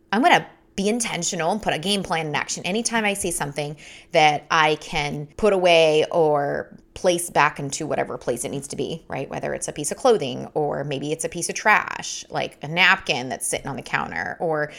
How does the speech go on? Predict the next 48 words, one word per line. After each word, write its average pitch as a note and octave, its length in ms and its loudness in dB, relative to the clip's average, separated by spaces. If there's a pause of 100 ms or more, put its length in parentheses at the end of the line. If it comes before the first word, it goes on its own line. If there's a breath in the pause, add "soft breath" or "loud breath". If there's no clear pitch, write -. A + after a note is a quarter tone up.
(200 loud breath)
maybe D#3 280 -2
it's - 140 -4
something F#3 300 -4
that F3+ 140 -2
can F#3 120 -6
go F3+ 160 2
into F3+ 220 -2
the F3+ 100 -2
sink G#3 380 -2
underwater F#3 880 0
for - 120 -6
the E3 100 -4
dishes, - 520 -4
right?" D#3 320 -4 (440 loud breath)
And E3+ 420 -2 (240)
I D#3 180 -4
just F#3+ 260 -4
started G3+ 480 -2 (160)
doing D#4 380 0
it. - 160 -6 (100)
I F3 80 -10
started A3+ 500 0
to - 80 -8
just - 360 -6 (260)
be A3 340 -2
super B3 440 -4
intentional F3+ 920 -4 (120)
about D#3 480 2 (140 soft breath)
whatever F3 460 4
I F3+ 120 6
was E3 160 0
seeing. E3+ 360 -2
If F#3+ 140 -4
it - 100 -8
took E3 220 -2
me F3+ 140 -4
less D3+ 260 -4
than, D3+ 460 -6
basically, F3+ 440 0
if - 80 0
it E3 80 4
took - 160 -2
me F3+ 100 0
less - 200 2
than E3 120 -4
ten D3 220 -2
seconds D3+ 420 -4
to D3 400 -4